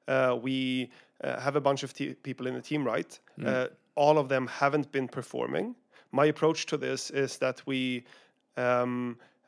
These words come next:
Speaker 1: have to get rid of the people that are not performing according to the K P Is that we
Speaker 2: Yeah.
Speaker 1: want them to perform. So, uh, then we have to remove them,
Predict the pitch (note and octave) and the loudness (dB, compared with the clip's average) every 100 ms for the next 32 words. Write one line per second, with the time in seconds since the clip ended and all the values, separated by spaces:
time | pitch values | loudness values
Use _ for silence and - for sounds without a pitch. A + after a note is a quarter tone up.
0 | _ - - C3+ C3 D3+ C3+ - D3 D#3 | _ -6 0 0 -2 -6 -4 -2 2 2
1 | C#3 C3 - C3 C3 B2+ A#2+ C3+ C3 C#3 | 2 -2 -8 -8 -2 -2 -2 -4 -2 -2
2 | - C#3+ - C#3+ B2+ B2+ A#2+ A#2+ _ C3+ | -4 -10 -2 0 0 -2 -4 -8 _ -6
3 | C#3+ C3+ C3 B2+ A2+ B2+ A#2+ A#2+ A#2+ B2 | -2 -2 -2 -8 -8 -8 -4 0 0 -2
4 | B2 - A#2 A#2+ A#2 A#2 A2+ - - B2+ | -8 -6 -2 -2 -2 -8 -10 -14 -4 -2
5 | B2+ A#2+ - C3+ C3 - - _ _ - | -2 0 4 6 4 -2 -20 _ _ -2
6 | B2+ B2 C#3 C#3+ C#3 C#3+ C3+ C#3+ C3 B2+ | 0 2 2 2 0 0 2 2 2 -2
7 | B2 | -2